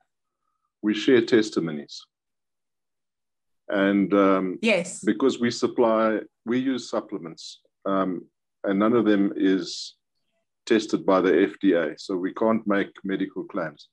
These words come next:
Speaker 1: But we can share our stories. Nobody can
Speaker 2: Yes.
Speaker 1: take your story away from you. And so it's wonderful to hear.
Speaker 2: Yes.
Speaker 1: I'm gonna switch back
Speaker 2: Yes.
Speaker 1: to Cecilia.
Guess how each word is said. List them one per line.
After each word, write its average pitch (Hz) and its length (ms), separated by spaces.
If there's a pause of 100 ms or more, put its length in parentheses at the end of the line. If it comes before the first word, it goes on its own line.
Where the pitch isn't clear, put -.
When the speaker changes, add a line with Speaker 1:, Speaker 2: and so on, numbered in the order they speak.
(760)
Speaker 1:
But 104 160
we 101 140
can 139 300
share 131 280
our 107 100
stories. 87 440
Nobody 113 320
can 175 200
Speaker 2:
Yes. - 20
Speaker 1:
take 107 180
your 107 80
story 104 360
away 92 260
from 82 240
you. 78 100 (1040)
And 98 100
so 101 140
it's 98 120
wonderful 107 520
to 90 100
hear. 85 220
Speaker 2:
Yes. 80 400 (1300)
Speaker 1:
I'm 110 200
gonna 117 220
switch - 280
back 107 200
Speaker 2:
Yes. - 180
Speaker 1:
to 98 320 (1080)
Cecilia. 110 760